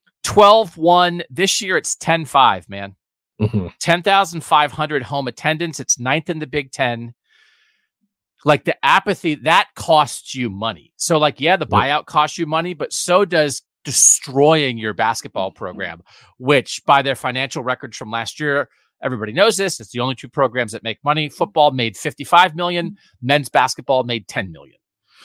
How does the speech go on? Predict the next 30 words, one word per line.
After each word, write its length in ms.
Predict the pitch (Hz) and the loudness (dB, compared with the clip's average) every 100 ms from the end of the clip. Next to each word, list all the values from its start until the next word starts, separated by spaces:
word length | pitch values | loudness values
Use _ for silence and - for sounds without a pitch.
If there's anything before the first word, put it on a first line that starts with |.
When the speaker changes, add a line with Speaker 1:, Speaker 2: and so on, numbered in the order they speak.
| _ | _
Speaker 1:
So 240 | - 190 156 | -2 4 4
when 220 | 143 139 | 4 2
you're 340 | 156 214 175 _ - | 2 2 0 _ 0
averaging 640 | 156 160 143 147 131 120 _ _ _ - | 0 2 -2 -2 -2 -4 _ _ _ -12
four, 500 | - 180 180 180 - | -2 4 6 6 2
three 280 | - 175 196 | -12 -6 -4
thousand, 420 | 202 180 175 147 | 4 6 4 0
four 220 | - 175 | -6 -4
thousand, 440 | 165 160 156 143 - | 0 0 0 -6 0
five 300 | 147 151 - | 4 4 2
thousand 400 | 160 160 135 120 | 0 0 -6 -12
fewer 420 | 98 151 156 151 | -10 -6 -4 -4
fans 580 | - 147 135 143 151 - | -4 -6 -2 -2 -4 -10
per 160 | - | -10
game, 540 | 113 113 120 151 202 202 _ - | -8 -6 -6 -6 -6 -10 _ -2
and 180 | 156 151 | -2 2
at 180 | 151 - | 0 2
the, 280 | 151 139 - _ | 2 2 0 _
the 120 | 135 | -6
heyday 380 | 113 165 185 170 | -2 0 2 2
under 180 | 165 143 | 0 -2
Thad 300 | - 147 131 | 2 2 4
Matta, 220 | 147 160 | 2 2
they 120 | 143 | -2
were 140 | 139 127 | -4 -2
above 240 | 127 139 | 0 2
that. 260 | 139 170 - _ _ _ _ _ 285 285 - - 202 208 | 4 2 0 _ _ _ _ _ -18 -16 -16 -16 -16 -4
Like, 160 | 135 123 | -4 2
that's 300 | 175 214 - | 2 2 -2
money 460 | 131 180 240 190 | 0 4 4 2